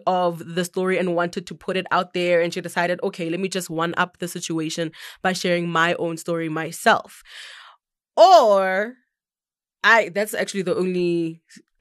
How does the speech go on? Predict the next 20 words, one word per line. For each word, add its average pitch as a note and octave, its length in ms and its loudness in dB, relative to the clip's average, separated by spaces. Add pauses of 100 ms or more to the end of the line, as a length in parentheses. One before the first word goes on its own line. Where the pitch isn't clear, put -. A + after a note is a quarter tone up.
(320)
way F3+ 300 0
that E3+ 140 0
I D#3+ 80 -2
can D#3+ 160 -10
see E3 200 -6
this D#3+ 240 -6
fit, - 240 -6
because E3 280 -8
there's E3+ 180 -2
no F3+ 140 2
way D#3+ 140 2
somebody D#3+ 300 -4
went D3+ 240 -6
and D#3 140 -8
posted D#3+ 300 -8
this D#3+ 120 -10
information D#3 580 -10 (300)
without E3+ 520 0
your F3 100 0
knowledge D#3+ 480 -4